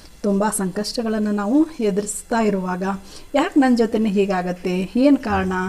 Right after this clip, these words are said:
ನಾನು ಯಾರಿಗೆ ಅನ್ಯಾಯ ಮಾಡಿದ್ದೀನಿ?" ಈ ಥರ ಸುಮಾರಷ್ಟು ನಾವು ನಮ್ಮ ಬಗ್ಗೆನೇ ನಾವೇನ್ ಮಾಡ್ತೀವಿ, ಬೈಕೋತೀವಿ, ನೊಂದ್ಕೋತೀವಿ, ಹೌದಾ? ಅದು ಏನಾದ್ರೂ ಪ್ರತಿಯೊಂದಕ್ಕೂ ಒಂದು ರೀಸನ್ ಇರುತ್ತೆ, ಪ್ರತಿಯೊಂದಕ್ಕೂ ಒಂದು ಕಾರಣ ಇರುತ್ತೆ. ಏನಾದ್ರೂ ಸಹಿತ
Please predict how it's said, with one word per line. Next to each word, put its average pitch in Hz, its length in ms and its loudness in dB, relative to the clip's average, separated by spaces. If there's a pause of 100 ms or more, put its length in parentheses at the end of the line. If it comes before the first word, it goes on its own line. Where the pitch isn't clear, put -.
(160)
ನಾನು 269 180 0
ಯಾರಿಗೆ 240 300 2
ಅನ್ಯಾಯ 226 380 0
ಮಾಡಿದ್ದೀನಿ?" 185 680 -2 (380)
ಈ 285 120 8
ಥರ 294 200 0 (100)
ಸುಮಾರಷ್ಟು 240 720 -2
ನಾವು 226 160 0
ನಮ್ಮ 185 220 0
ಬಗ್ಗೆನೇ 220 340 -2
ನಾವೇನ್ 185 360 -2
ಮಾಡ್ತೀವಿ, 185 520 -4 (180)
ಬೈಕೋತೀವಿ, 190 760 -4
ನೊಂದ್ಕೋತೀವಿ, 185 600 -4
ಹೌದಾ? 180 480 -4 (580)
ಅದು 240 160 4
ಏನಾದ್ರೂ 262 540 4
ಪ್ರತಿಯೊಂದಕ್ಕೂ 262 680 2
ಒಂದು 233 180 2
ರೀಸನ್ 202 420 2
ಇರುತ್ತೆ, 180 580 -4
ಪ್ರತಿಯೊಂದಕ್ಕೂ 226 600 -2
ಒಂದು 233 260 2 (360)
ಕಾರಣ 254 420 2
ಇರುತ್ತೆ. 180 580 0 (260)
ಏನಾದ್ರೂ 220 580 4
ಸಹಿತ 226 400 0